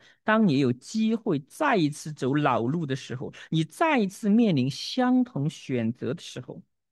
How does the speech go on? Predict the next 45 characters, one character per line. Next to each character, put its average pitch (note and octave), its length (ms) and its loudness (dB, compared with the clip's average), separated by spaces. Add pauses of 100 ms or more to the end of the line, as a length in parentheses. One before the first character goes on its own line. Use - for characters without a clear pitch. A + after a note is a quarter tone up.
(460)
那 C#4 180 4
个 B3+ 80 -2
时 - 140 -4
候 C3 240 -4 (100)
你 D3+ 160 4
的 F#3+ 120 6
选 A#2+ 440 -2
择 A2+ 220 -6 (220)
才 - 160 -2
能 F3 100 4
显 A#2+ 400 0
明 A#2 240 2
你 B2+ 80 2
的 B2+ 100 0
心 B3 560 2 (320)
到 A#3 200 4
底 C#3 160 -4
改 A2+ 240 0
变 C3 200 0
了 A#2 80 2
没 A2 140 0
有， A2 140 -6
你 B2 100 -6
的 B2+ 80 -6
生 - 260 -4
命 F#3+ 400 4
到 F#3 220 -4
底 C3+ 100 -10
是 - 140 -12
被 C3+ 160 -10 (100)
更 D3 220 0
新 D3 160 -6
了 B2+ 80 -4
没 - 140 -10
有。 A#2 80 -14 (760)
这 - 100 -4
些 C4 140 2
哥 C#4 300 4
哥 C#4 100 6
们 F#3+ 140 8 (120)
在 G3+ 140 0
这 C4 160 -4
里 F3+ 100 2
选 C3 220 -2
择 C3 100 -4